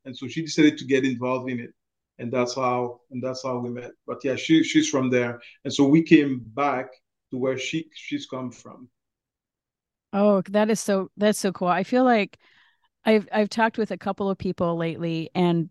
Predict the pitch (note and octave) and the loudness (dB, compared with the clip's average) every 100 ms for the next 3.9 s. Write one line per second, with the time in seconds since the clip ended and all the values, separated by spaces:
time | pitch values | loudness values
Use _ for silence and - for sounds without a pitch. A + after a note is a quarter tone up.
0 | - F3 F3 - G3 G#3+ G3+ F#3 E3+ F3+ | -4 -2 -2 2 4 6 6 2 0 0
1 | F3 E3+ E3 E3+ E3 - E3+ D#3+ D#3 - | 0 -2 -2 -2 -4 -6 -6 -4 -4 -6
2 | D#3+ D3+ E3+ A3 - - - _ _ _ | -2 -2 -2 -6 -8 -10 -14 _ _ _
3 | _ _ _ F#3 F3 E3+ E3 E3 | _ _ _ 4 4 4 2 0